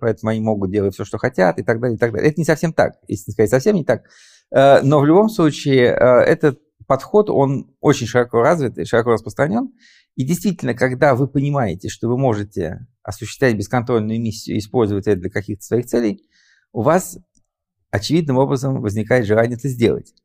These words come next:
Как это было во все времена, когда, допустим, появлялись бумажные деньги, э, вместо золотых. Мы это прекрасно помним по эксперименту Джона Ло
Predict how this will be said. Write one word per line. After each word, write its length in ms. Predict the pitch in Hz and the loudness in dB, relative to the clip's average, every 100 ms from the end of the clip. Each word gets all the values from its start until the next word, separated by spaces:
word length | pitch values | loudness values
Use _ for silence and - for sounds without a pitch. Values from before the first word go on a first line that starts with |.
| _ _ _ | _ _ _
Как 180 | 104 110 | -2 0
это 160 | 113 | -2
было 240 | 104 156 143 | 2 4 4
во 140 | 113 | 2
все 180 | - 117 | 0 0
времена, 380 | 98 104 139 190 | 0 0 -2 0
когда, 200 | 104 107 | 0 2
допустим, 440 | 92 - 127 110 | 0 -2 -6 -4
появлялись 360 | 104 95 107 98 | -2 2 2 2
бумажные 440 | 101 101 95 98 | -2 0 0 -2
деньги, 400 | 113 165 131 120 _ _ _ _ | -4 -4 -4 -8 _ _ _ _
э, 160 | 110 104 | 0 2
вместо 320 | 110 104 104 | 2 0 -2
золотых. 480 | 98 104 104 101 - | 0 0 0 -6 -2
Мы 80 | 104 | -4
это 160 | 104 | -4
прекрасно 420 | 107 98 110 98 | -8 -2 -2 -2
помним 340 | 92 131 120 101 | -2 -2 -2 -2
по 140 | 95 | -4
эксперименту 460 | 92 101 98 92 92 | -4 -6 -4 -6 -4
Джона 240 | 107 117 | -4 -2
Ло 280 | 165 247 | 0 -2